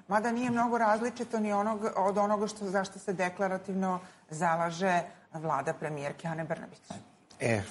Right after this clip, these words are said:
Speaker 2: đavo je u detaljima.
Speaker 1: Mhm.
Speaker 2: I upravo u tome što vi, papir trpi sve.
Speaker 1: Mhm.
Speaker 2: Kada se mi jasno dogovorimo, odnos prema Kosovu,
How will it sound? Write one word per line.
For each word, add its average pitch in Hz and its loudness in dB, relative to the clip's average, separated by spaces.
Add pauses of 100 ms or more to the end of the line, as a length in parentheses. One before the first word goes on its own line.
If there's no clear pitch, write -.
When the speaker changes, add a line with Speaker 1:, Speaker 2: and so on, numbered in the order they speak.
(180)
Speaker 2:
đavo 113 4
je 123 6
u 120 4
detaljima. 107 2 (140)
Speaker 1:
Mhm. 175 -4 (180)
Speaker 2:
I 110 4
upravo 135 4
u 135 6
tome 127 6
što - -2
vi, 120 6
papir 113 4
trpi 131 0
sve. 123 4 (520)
Speaker 1:
Mhm. 165 -16 (140)
Speaker 2:
Kada 120 4
se 120 2
mi 180 8
jasno 185 6
dogovorimo, 131 4 (140)
odnos 214 6
prema 156 4
Kosovu, 120 4